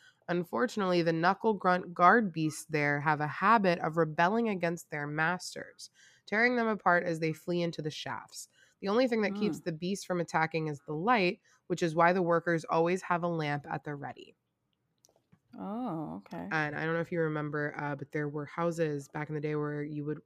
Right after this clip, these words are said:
Speaker 1: I think it was through Poseidon, where you would wear the miner's hat.
Speaker 2: Yeah, I remember that. I remember hearing about it.
Speaker 1: Uh, so Terra Mines was a house this year, and I'm almost positive that was the house that utilized those.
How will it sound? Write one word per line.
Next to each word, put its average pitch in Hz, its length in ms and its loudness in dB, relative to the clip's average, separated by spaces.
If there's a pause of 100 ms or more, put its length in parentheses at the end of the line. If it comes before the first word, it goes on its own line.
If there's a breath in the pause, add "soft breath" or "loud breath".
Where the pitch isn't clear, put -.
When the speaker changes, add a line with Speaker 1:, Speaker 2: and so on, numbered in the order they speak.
(180)
Speaker 1:
I 160 60 0
think 190 180 -2
it 220 40 -2
was 202 120 -2
through 160 140 -4
Poseidon, 151 460 -2
where 151 80 -2
you 151 180 -2
would 147 100 -2
wear 151 480 -2 (100)
the 143 340 -4
miner's 151 400 -4
hat. - 160 -12 (1000)
Speaker 2:
Yeah, 208 260 6
I 185 80 4
remember 196 320 0
that. 175 260 0
I - 20 -8 (100)
remember 190 240 -4
hearing 185 260 -4
about 180 220 -8
it. 202 140 -10 (240)
Speaker 1:
Uh, 165 200 0
so 165 200 0
Terra 196 280 -2
Mines 160 340 0
was 151 120 -6
a 147 140 -4
house 143 260 -6
this - 180 -8
year, 139 80 -10
and 131 100 -10
I'm 131 140 -12
almost 147 240 -8
positive 131 480 -8
that - 160 -10
was 139 140 -10
the - 80 -14
house - 300 -18
that 127 100 -14
utilized - 560 -10
those. - 420 -18